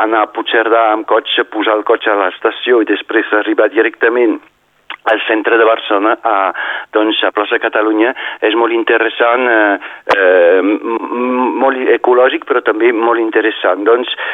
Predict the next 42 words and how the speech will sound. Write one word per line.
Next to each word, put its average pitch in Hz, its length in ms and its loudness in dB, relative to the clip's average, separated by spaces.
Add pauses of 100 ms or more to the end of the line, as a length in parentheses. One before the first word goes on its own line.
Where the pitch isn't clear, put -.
(120)
hi 127 100 2
ha 123 60 2
hagut 139 220 -2
obres, 131 380 2 (180)
eh, 110 280 4
al 110 220 -2
túnel, 117 380 0
doncs, 104 360 0
eh, 98 280 4
de, 92 120 4 (440)
de 104 160 0
Toses 131 520 2 (260)
i, 110 420 -4
doncs, 104 240 2
a 104 80 -2
partir 107 280 -2
del 110 160 2
vint-i-u 110 360 0
de 113 120 4
juny, 139 280 2 (280)
eh, 107 280 4
doncs, 107 280 2
es 104 160 -4
guanyarà, 101 500 2 (280)
eh, 104 160 4 (120)
cinc 127 120 0
minuts, 123 580 0
però 107 160 2
quan 120 240 2
es 113 160 0
veu, 127 220 0 (160)
quan 110 320 -2
s'ha 120 320 0
increm-, 110 460 0
eh, 113 260 4
invertit, 127 720 0
eh, 117 280 2
eh, 98 280 2 (100)
gairebé 202 480 2
deu 123 200 2
milions 117 560 0
d'euros, 120 500 2